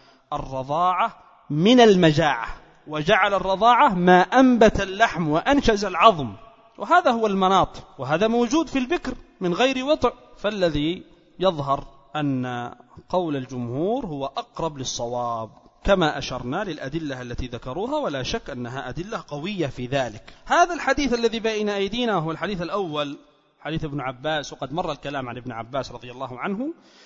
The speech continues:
فيه أنهم عرضوا على النبي عليه الصلاة والسلام بنت حمزة، وذلك أن علي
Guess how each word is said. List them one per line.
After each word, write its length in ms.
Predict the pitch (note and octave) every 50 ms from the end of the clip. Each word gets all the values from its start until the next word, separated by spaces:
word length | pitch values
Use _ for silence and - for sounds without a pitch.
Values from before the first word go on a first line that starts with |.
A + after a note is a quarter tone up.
| - _ _
فيه 360 | - C#4+ E4 D#4 D4 D4+ C#4
أنهم 360 | C4 B3+ C4+ B3 B3+ A#3+ A3+
عرضوا 520 | G3+ A#3 D#4+ D#4 C#4+ B3 F#3+ F3 D#3 C3+ A#2+ - - - - - _ -
على 160 | D3+ E3+ F3+
النبي 280 | F#3 F#3 F#3+ G3 G#3 A3+
عليه 260 | F3+ F3 E3+ E3+ D#3
الصلاة 360 | D3 - - E3 D#3 F3+ F3 -
والسلام 600 | - C#3+ - - D3+ D3 D#3+ F#3+ G#3+ A#3 A#3+ A#3+ - - _ _ _ _
بنت 240 | D3 G3 A#3 G3+ -
حمزة، 400 | F3+ - - F#3 E3+ C#3+ - A2+ - - - - _ _ _ _ _
وذلك 520 | - D3 D#3+ D#3+ G#3 B3 B3+ A#3+ A3+ - G3
أن 260 | F#3+ E3+ E3 D#3+ D3+
علي 360 | D3 C3 C3 C#3+ D#3+ F#3 F3